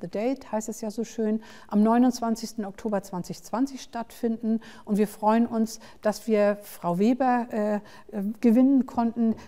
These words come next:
die dort eben halt un-, äh, den Vortrag dann halten wird. Ich habe hier einfach mal, ähm, in, äh, als Arbeitstitel Historie neunzehnhundertzwanzig bis zwanzig zwanzig geschrieben. Wir werden einen entsprechenden passenden Titel finden. Da bin ich entsprechend sicher.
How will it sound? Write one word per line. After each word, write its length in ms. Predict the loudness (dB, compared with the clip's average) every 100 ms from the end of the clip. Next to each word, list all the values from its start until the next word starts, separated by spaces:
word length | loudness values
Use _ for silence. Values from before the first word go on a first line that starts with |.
| -4
die 100 | 0
dort 260 | 2 0 0
eben 220 | -2 -2
halt 220 | -4 -4
un-, 200 | -6 -6
äh, 100 | -6
den 220 | -2 -2 -2
Vortrag 520 | -4 -6 -4 -6 -6
dann 280 | -8 -6 0
halten 340 | 0 0 0
wird. 240 | 2 0 -4 -14 -4
Ich 160 | 2
habe 100 | 2
hier 220 | 4 2 2
einfach 340 | -2 -6 -6
mal, 320 | -2 0 0 -2 -14 -8
ähm, 320 | -2 0 0 -2
in, 380 | -2 2 4 2
äh, 220 | 0 -6 -4
als 180 | -4
Arbeitstitel 840 | 0 2 2 -2 -2 -2 2 4 4 0 -4
Historie 580 | -4 0 4 6 6 4
neunzehnhundertzwanzig 800 | 2 0 -4 -4 0 0 0 -6
bis 200 | -12 -6
zwanzig 340 | -4 -2 -4
zwanzig 500 | -6 -2 0 0 -2 -4 -12
geschrieben. 460 | -12 -2 2 4 4
Wir 160 | 2
werden 200 | 2 0
einen 260 | -2 -4 -4
entsprechenden 440 | -6 -6 -4 -4
passenden 400 | -4 -6 -6 -8
Titel 280 | -8 -8 -8
finden. 420 | -6 -6 -6 -10 -10 -12 -6
Da 80 |
bin 160 | -2 0
ich 100 | -2
entsprechend 460 | -8 -12 -12 -10 -6
sicher. 340 | -8 -8 -16